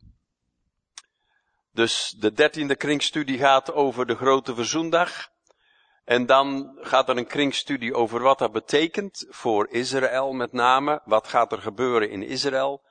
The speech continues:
De geest van genade en gebeden, we zullen dat zien in Zacharias.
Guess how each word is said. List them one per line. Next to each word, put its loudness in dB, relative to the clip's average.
De -6
geest 2
van 0
genade 2
en -6
gebeden, -2
we -6
zullen -2
dat -4
zien -6
in -4
Zacharias. -6